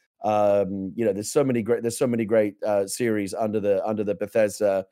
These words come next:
um, you know, the ZeniMax umbrella, you know, the, the, the Doom games, the Wolfenstein games, you know, Elder Scrolls, obviously, um, Fallout, on and on it goes. Like, I really wanna see what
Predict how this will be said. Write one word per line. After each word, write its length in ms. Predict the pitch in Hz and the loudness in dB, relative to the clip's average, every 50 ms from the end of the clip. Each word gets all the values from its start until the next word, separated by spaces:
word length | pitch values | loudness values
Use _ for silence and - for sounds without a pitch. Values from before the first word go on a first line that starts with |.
| _ _ _ _ _ _ - | _ _ _ _ _ _ -4
um, 300 | 104 104 101 98 98 95 | 0 0 2 2 2 0
you 100 | 101 107 | -2 -2
know, 100 | 104 95 | -2 -2
the 60 | 92 95 | -2 -2
ZeniMax 720 | 92 120 113 110 107 101 104 98 - - - - - - - | 0 0 2 2 2 0 -2 -4 -4 -6 -10 -12 -12 -8 -4
umbrella, 500 | - 107 104 95 90 107 104 101 95 87 | -2 -2 -2 -2 0 0 2 2 2 0
you 100 | 90 92 | -2 -4
know, 120 | 92 90 90 | -4 -4 -4
the, 320 | 87 95 95 92 90 82 - | -2 -2 -2 -2 -2 -4 -8
the, 220 | 98 95 90 87 82 _ | -10 -10 -10 -10 -12 _
the 80 | - 98 | -16 -10
Doom 280 | - 110 110 107 107 | -6 -4 -2 -2 0
games, 340 | 95 107 104 101 104 98 92 | 0 2 2 2 0 -2 -4
the 80 | - 101 | -6 -4
Wolfenstein 600 | 101 101 101 - 107 98 - - 104 101 101 95 | -2 -2 -2 -4 -6 -8 -4 -4 -2 -2 -2 0
games, 400 | 98 101 98 98 98 95 95 101 | 0 0 2 0 0 -4 -6 -6
you 60 | 98 | -4
know, 160 | 87 87 87 82 - 101 | -4 -4 -4 -2 -2 0
Elder 320 | 95 104 110 110 104 104 | 2 2 2 2 2 -2
Scrolls, 380 | - - - 107 101 101 98 101 | -4 0 2 4 4 6 4 2
obviously, 680 | 95 92 101 98 95 - 107 107 101 98 98 98 - _ _ _ _ _ _ _ - | 0 0 0 -2 -2 0 2 2 4 4 2 0 -4 _ _ _ _ _ _ _ -2
um, 540 | 101 101 98 95 95 92 92 90 90 87 - - 101 | 0 2 2 2 0 0 -2 -6 -8 -10 -12 -12 -14
Fallout, 640 | 95 - - 120 110 107 107 104 101 101 101 101 - | -14 -4 0 2 4 4 4 4 4 4 4 4 4
on 160 | 123 131 123 | 4 4 4
and 100 | 123 117 | 2 2
on 140 | 113 110 104 | 0 0 0
it 100 | 101 101 | -2 0
goes. 360 | - 123 123 113 101 95 - | 2 4 6 6 6 4 0
Like, 120 | - 85 101 | -4 -2 0
I 60 | 117 | 2
really 260 | 120 127 151 147 135 | 2 2 2 2 2
wanna 220 | 123 120 117 110 107 | 2 2 0 -2 -2
see 260 | - - 120 113 110 | -4 -2 -2 -2 0
what 360 | 101 101 110 107 107 104 - | 2 2 4 4 4 2 0